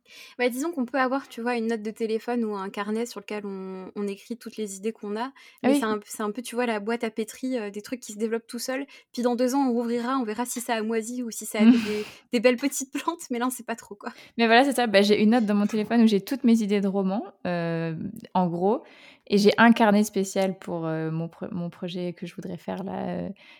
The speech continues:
Speaker 2: et là, lui, parce qu'en fait, heu, il, il, en, comment dire ? Mon inconscient travaille comme, heu, un arrière-plan d'ordinateur. Donc du coup,
Speaker 1: <laughs>
Speaker 2: dès que j'ai une idée, je la note, mais, heu, écrire vraiment le truc, heu, j'ai, j'ai vraiment du mal parce que je sais qu'il y a un moment, il va falloir que je re-switch sur, heu,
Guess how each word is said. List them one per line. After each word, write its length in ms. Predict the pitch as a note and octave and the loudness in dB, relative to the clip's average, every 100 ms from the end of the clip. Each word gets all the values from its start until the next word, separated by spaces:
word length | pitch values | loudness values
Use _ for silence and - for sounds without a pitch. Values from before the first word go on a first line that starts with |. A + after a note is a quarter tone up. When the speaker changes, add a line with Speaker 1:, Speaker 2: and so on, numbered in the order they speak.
| _ F3+ | _ 2
Speaker 2:
et 240 | E3+ E3 | 4 6
là, 200 | F3+ G3+ | 8 8
lui, 200 | G3+ G#3+ | 8 4
parce 260 | G3 F3 - | 2 0 -2
qu'en 100 | F#3 | -4
fait, 220 | G#3+ F#3 | -4 0
heu, 100 | E3+ | -2
il, 260 | E3 E3 - - | -2 -8 -12 -20
il, 80 | - - | -20 -4
en, 600 | F#3 F3+ E3+ E3+ E3 E3 D#3+ - _ | 0 2 0 -2 -4 -6 -8 -14 _
comment 180 | - F#3 | -4 0
dire ? 280 | F3 F3 - | 0 -2 -4
Mon 260 | F#3 F3+ F#3+ | -2 0 2
inconscient 520 | G#3+ G#3 G#3+ A3 G#3 | 2 0 -2 -2 -4
travaille 520 | - F3+ F#3 F#3+ E3+ | -2 -2 -2 -2 -4
comme, 260 | F3+ E3+ E3 | -6 -8 -6
heu, 380 | E3 E3 D#3+ E3 | -6 -6 -8 -8
un 140 | F3 | -6
arrière-plan 360 | F3+ F#3 - F#3+ | -6 -6 -4 -4
d'ordinateur. 580 | F3+ E3+ F3 E3 A3 C#4 - - C#4+ B3 | -2 -4 -4 -4 -4 -6 -8 -12 -6 2
Donc 140 | G3+ | 2
du 100 | G3 | 4
coup, 80 | A3+ | 2
Speaker 1:
<laughs> 0 | |
Speaker 2:
dès 160 | A3 | 4
que 60 | A3 | 4
j'ai 160 | A3 A3 | 4 4
une 120 | G3+ | 2
idée, 260 | G3 G#3+ G#3 | 0 -2 -2
je 100 | F3+ | -2
la 120 | E3 | 0
note, 340 | G#3 D#4+ - - | -2 -4 -12 -6
mais, 680 | F#3 F3+ F3 E3+ E3+ E3 E3 | -2 0 2 2 2 2 0
heu, 40 | - | 0
écrire 440 | G3+ G3+ - A3 | -2 0 -4 -2
vraiment 280 | G3+ F#3+ F#3 | 0 0 0
le 120 | F3+ | -4
truc, 320 | - B3 A#3+ F#3+ | -6 -12 -6 -4
heu, 80 | |
j'ai, 280 | G3 F3 E3 | -4 -4 -4
j'ai 120 | E3 E3+ | -4 -4
vraiment 220 | F3 G3 | -2 -2
du 120 | F#3 | 0
mal 160 | B3 C4 | -2 -2
parce 120 | F#3+ | -8
que 80 | F3+ | -8
je 100 | E3+ | -8
sais 160 | - G#3+ | -8 -6
qu'il 180 | F#3+ | -4
y 100 | E3+ | -4
a 60 | E3 | -4
un 20 | |
moment, 180 | E3 F3 | -4 -2
il 20 | G3 | -4
va 40 | |
falloir 260 | F#3+ F3 - | -6 -12 -12
que 120 | E3 | -14
je 120 | D#3+ | -10
re-switch 500 | E3+ G3 - G3+ - | -8 -6 -4 -4 -4
sur, 320 | - - F3+ E3 | -6 -8 -6 -2
heu, 160 | D#3+ | -4